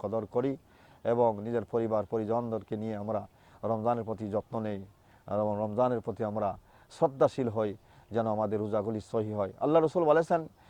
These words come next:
এমনও কেউ আছে যে সারাদিন উপবাস থেকে কিন্তু তার রোজা, তার সেহরি, তার ইফতারি কোনো কাজেই আসলো না, কারণ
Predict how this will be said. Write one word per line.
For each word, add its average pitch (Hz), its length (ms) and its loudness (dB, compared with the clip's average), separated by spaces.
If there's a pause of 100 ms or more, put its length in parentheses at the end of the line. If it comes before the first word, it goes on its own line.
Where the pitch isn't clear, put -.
(180)
এমনও 165 520 4 (340)
কেউ 151 300 8
আছে 131 300 4
যে 131 260 6 (160)
সারাদিন 151 380 6
উপবাস 143 440 4
থেকে 127 280 0
কিন্তু 117 220 -2
তার 120 200 2
রোজা, 113 440 4 (280)
তার 120 200 4
সেহরি, 123 340 2
তার 117 180 0
ইফতারি 113 320 -2
কোনো 113 200 -6
কাজেই 107 320 0
আসলো 107 260 -2
না, 104 180 -4 (440)
কারণ 165 380 6